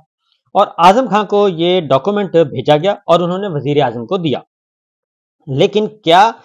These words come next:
اعظم خان نے یہ عمران خان کو بتایا تھا کہ یہ دستاویز کو خفیہ رکھنا ہے، کیونکہ وزیر خارجہ اور وزیر اعظم تو قانون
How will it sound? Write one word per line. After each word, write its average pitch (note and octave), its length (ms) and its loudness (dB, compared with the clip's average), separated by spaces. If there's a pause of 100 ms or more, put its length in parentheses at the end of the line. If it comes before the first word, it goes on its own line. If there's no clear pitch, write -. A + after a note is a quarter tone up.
(260)
اعظم E3+ 300 2
خان D#3 220 -2
نے G3+ 120 -6
یہ D#3 460 -4
عمران C3+ 240 -4
خان F3+ 180 -14
کو G3 80 -4
بتایا D#3 320 -4
تھا B3+ 160 -6 (380)
کہ F3+ 40 2
یہ F#3 240 2
دستاویز F3+ 800 -2
کو - 120 -10
خفیہ B2+ 360 -4
رکھنا F3 360 -2
ہے، G3+ 100 -8 (460)
کیونکہ F3+ 200 0
وزیر D#3 320 -2 (120)
خارجہ A#2+ 320 -2
اور E3+ 500 -2
وزیر C3+ 260 0 (180)
اعظم D3 360 0
تو E3+ 400 -4
قانون C3 520 -6